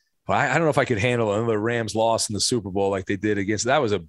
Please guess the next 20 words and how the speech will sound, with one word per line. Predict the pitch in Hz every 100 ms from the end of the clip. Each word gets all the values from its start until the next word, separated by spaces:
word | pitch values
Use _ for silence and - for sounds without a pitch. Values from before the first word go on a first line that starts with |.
| -
that | - 135
was | 110
a | 101
real | 113 107
kick | - 127 113
in |
the | 104
nuts | 101 104 95
when | 104
they | 95
lost | 98 98 95 -
to, | 95 90
to | 98
the | 90
Patriots | - 107 - -
a |
few | 90 -
years | 101 95
ago. | 95 98
But | 95 98